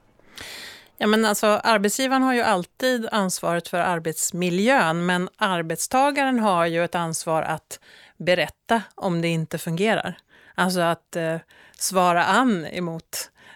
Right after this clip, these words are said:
det som arbetsgivaren säger att du behöver göra. Till exempel, arbetsgivaren kanske kommer med instruktioner för hur du ska undvika belastningsbesvär eller belastningsskador, men om det inte är görligt på riktigt så måste ju arbetstagaren berätta det,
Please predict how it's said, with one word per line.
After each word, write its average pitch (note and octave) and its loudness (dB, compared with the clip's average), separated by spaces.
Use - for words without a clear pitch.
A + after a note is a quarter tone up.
det F3 -4
som E3 -6
arbetsgivaren D#3+ -6
säger - 0
att F#3 2
du F#3+ -6
behöver F3+ 4
göra. F3 2
Till A#3 -4
exempel, G#3+ 0
arbetsgivaren G3+ 2
kanske A3+ -4
kommer G3+ 2
med F#3+ 2
instruktioner G#3 2
för F#3+ 2
hur F3+ 2
du F3 -4
ska F3+ -4
undvika F3+ 0
belastningsbesvär F#3 0
eller E3+ -2
belastningsskador, E3+ -2
men F3+ 2
om G#3 4
det F3+ 4
inte A#3 4
är - 0
görligt F3 2
på - -2
riktigt G3+ 0
så - -4
måste G3 -2
ju G3+ 2
arbetstagaren E3+ 0
berätta F3 0
det, G3+ 2